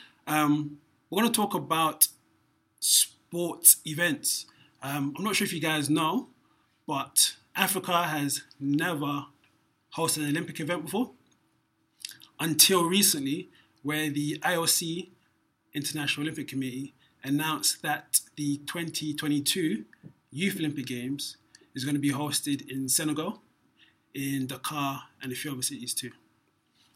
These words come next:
So they had, like, a goal from the get-go to target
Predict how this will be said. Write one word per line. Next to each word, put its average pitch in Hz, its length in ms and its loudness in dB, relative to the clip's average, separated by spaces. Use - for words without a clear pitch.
So 160 140 -2
they 214 120 6
had, 214 180 6
like, 180 240 2
a 147 60 -4
goal 151 360 -2
from 147 140 -2
the 127 80 -2
get-go 123 580 -6
to 131 100 -10
target 131 560 -4